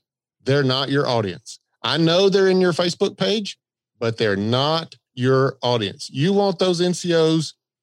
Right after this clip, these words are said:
that want to get better. You want those N C Os that want to get better for themselves and for their team that they lead. So,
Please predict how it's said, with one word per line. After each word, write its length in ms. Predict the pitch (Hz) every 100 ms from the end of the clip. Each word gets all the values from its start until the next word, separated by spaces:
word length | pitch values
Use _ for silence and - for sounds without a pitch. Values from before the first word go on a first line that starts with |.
| _ _ _ _ _
that 200 | 120 117
want 400 | 110 123 139 143 -
to 100 | 147
get 280 | 131 135
better. 420 | 117 107 87 95 110 _ _ _ _
You 200 | 101 120
want 180 | 139 147
those 240 | 143 139
N 140 | 131 123
C 200 | - 110
Os 320 | 104 107 101
that 160 | 104 90
want 280 | 98 127
to 80 | 139
get 160 | 135 110
better 220 | 117 113
for 120 | 107
themselves 680 | 95 90 - 160 160 160 - _
and 180 | 98 92
for 240 | 113 117
their 220 | 113 110
team 360 | 104 110 104 98
that 180 | 95 92
they 140 | 95
lead. 380 | 92 85 80 78
So, 340 | - 113 107